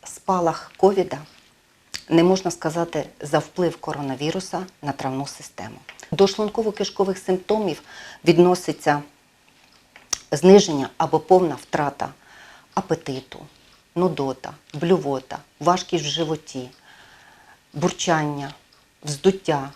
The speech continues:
діарея, яка може бути затяжною. Коронавірус, о, діє на клітини слизової кишківника,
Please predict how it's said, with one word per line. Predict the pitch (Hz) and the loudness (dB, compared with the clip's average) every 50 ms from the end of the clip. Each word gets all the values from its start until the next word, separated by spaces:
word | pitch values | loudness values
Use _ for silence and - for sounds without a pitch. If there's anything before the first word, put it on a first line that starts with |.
| - _ _ _ _ _ _ _ | -20 _ _ _ _ _ _ _
діарея, | 156 147 143 196 190 185 175 156 151 147 143 139 139 135 139 - _ _ - - - _ _ _ _ _ _ _ _ _ _ _ _ _ _ _ _ _ | -8 2 6 6 8 8 6 4 2 -2 -2 -4 -8 -10 -10 -16 _ _ -20 -20 -20 _ _ _ _ _ _ _ _ _ _ _ _ _ _ _ _ _
яка | 156 180 175 - 180 | 0 0 4 4 4
може | 175 175 170 165 170 160 | 4 4 2 0 0 -2
бути | 147 175 190 185 180 | -2 -2 -2 -2 -2
затяжною. | 170 - 165 156 - 175 156 - 131 123 123 117 117 117 - - _ _ _ _ _ _ - - _ _ _ _ _ _ _ _ _ _ _ _ _ _ _ _ _ _ _ _ _ _ | -2 -2 -4 -4 -4 -6 -6 -6 -6 -6 -8 -8 -8 -12 -16 -20 _ _ _ _ _ _ -20 -20 _ _ _ _ _ _ _ _ _ _ _ _ _ _ _ _ _ _ _ _ _ _
Коронавірус, | - 208 208 214 220 214 214 202 - - - - 196 196 240 247 226 190 - - - - - - - - - _ _ _ _ - | 4 6 6 6 6 6 4 4 2 0 -6 -2 4 4 6 8 6 6 4 -2 -4 -4 -4 -4 -8 -14 -18 _ _ _ _ -8
о, | 151 151 160 170 165 | -6 -4 -4 -2 -2
діє | 156 147 156 208 202 196 170 170 165 | -2 4 6 6 6 6 6 4 4
на | 175 175 165 156 147 - - _ _ _ | 4 4 2 0 -2 -6 -12 _ _ _
клітини | - 190 190 190 190 - 196 180 170 160 151 151 143 147 - - - - - - - - _ | 2 4 4 4 6 4 4 4 4 4 0 -2 -4 -6 -10 -16 -20 -20 -20 -20 -20 -20 _
слизової | - - - 185 170 - 185 170 180 175 170 165 | -8 6 6 6 8 8 6 6 8 6 6 4
кишківника, | 170 - 185 - - - - 165 160 156 156 156 - 156 147 156 | 4 2 0 0 0 -2 0 0 0 0 -2 -2 -2 -4 -4 -4